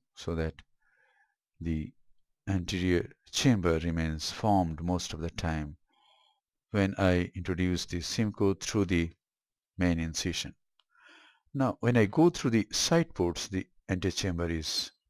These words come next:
very much formed. You can use a coaxial I A or bimanual I A at this stage.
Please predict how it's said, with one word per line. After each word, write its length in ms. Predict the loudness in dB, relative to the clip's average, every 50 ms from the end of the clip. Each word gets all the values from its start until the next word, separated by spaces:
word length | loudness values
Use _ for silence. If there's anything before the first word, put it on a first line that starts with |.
| -8 -4
very 300 | 2 6 6 6 6 4
much 280 | 0 -2 -6 -8 -8 -6
formed. 540 | 0 2 2 2 0 -4 -10 _ -20 -20 -20 _ _ _ _ _ _ _ _ _ _ _ _ _ _ -20 _ _ _ _ _ _ -8 0
You 100 | 0 4
can 200 | 6 6 4 4 4 6
use 420 | 8 8 8 8 6 4 0 0
a 120 | 2 0 0
coaxial 680 | 2 4 4 4 4 2 0 2 4 4 4 4 6
I 100 | 8 8 8
A 260 | 8 6 4 4 2 0 -2
or 240 | -2 0 0 0
bimanual 580 | 0 0 -2 0 0 -2 -4 -4 -4 -4 -4 -4 -2
I 60 | -2
A 260 | 0 0 0 -4 -6 -8 _ _ _ _ _ _ _ _ _ _ _ _ _ _ _ -2 0
at 160 | 0 0 2
this 320 | 0 -2 -2 -2 -6 -4 -2
stage. 640 | -2 -2 0 -2 -4 -6 -4 -6 -6 -6 -8 -10